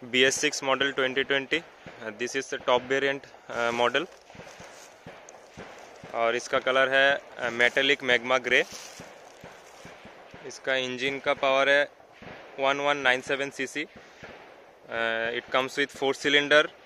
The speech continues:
inline, four valves। This is one point two liter engine और इसका fuel type है पेट्रोल।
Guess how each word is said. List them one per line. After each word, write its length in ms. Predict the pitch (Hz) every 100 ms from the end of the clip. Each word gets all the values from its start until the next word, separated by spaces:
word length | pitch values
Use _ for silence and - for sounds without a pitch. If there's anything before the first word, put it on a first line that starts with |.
| - 131
inline, 440 | 131 139 147 175 - - -
four 180 | 131 139 139
valves। 380 | 151 - - - - - - - - - - - - - - - - - - - - - - _ - _ _ _ - - - - - - - - - - 127
This 200 | 139 165
is 80 | 156 139
one 180 | 143 143
point 220 | 156 156
two 120 | 151 143 147
liter 220 | 147 147 139
engine 300 | 131 160 226 - - 120
और 220 | 117 117
इसका 260 | - 123 120
fuel 220 | 127 131 127 135
type 200 | 131 131
है 420 | 131 135 - - - - -
पेट्रोल। 460 | 131 - 131 139